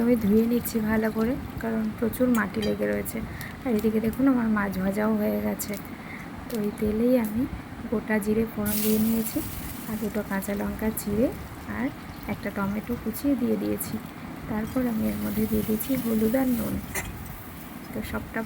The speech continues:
ভালো করে কষিয়ে নিয়ে এর মধ্যে আমি দিয়ে দেব কাঁচা লঙ্কা, আদা আর জিরে বাটা। এটা আমি দু চামচ মতো দিচ্ছি, আর একটু সামান্য জিরে গুঁড়োও দিয়ে দেবো।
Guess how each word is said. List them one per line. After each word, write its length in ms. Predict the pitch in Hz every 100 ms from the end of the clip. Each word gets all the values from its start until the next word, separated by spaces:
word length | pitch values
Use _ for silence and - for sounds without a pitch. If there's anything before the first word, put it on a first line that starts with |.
| 208
ভালো 180 | 208 202
করে 160 | 220 254 302 - - - - -
কষিয়ে 440 | 202 - 233 233 208
নিয়ে 200 | 196 254 - - - 214
এর 80 | 208
মধ্যে 220 | 214 220 233
আমি 160 | 214 254 320 - - - - 220
দিয়ে 160 | 202 196
দেব 140 | 202 220 285 - - -
কাঁচা 260 | 196 190 196 196
লঙ্কা, 320 | 208 208 254 240 196
আদা 180 | 196 262
আর 80 | 254 214
জিরে 220 | 233 226 220
বাটা। 260 | 214 - 233 - - - - - -
এটা 100 | 247 247
আমি 100 | 247 226
দু 60 | 214
চামচ 260 | 220 214 220
মতো 160 | 226 220 226
দিচ্ছি, 300 | 220 - 269 285 - - - 220
আর 80 | 208
একটু 160 | 202 233 220
সামান্য 280 | 226 214 226 240
জিরে 220 | 220 214 208
গুঁড়োও 260 | 220 254 285
দিয়ে 160 | 214 98
দেবো। 200 | - -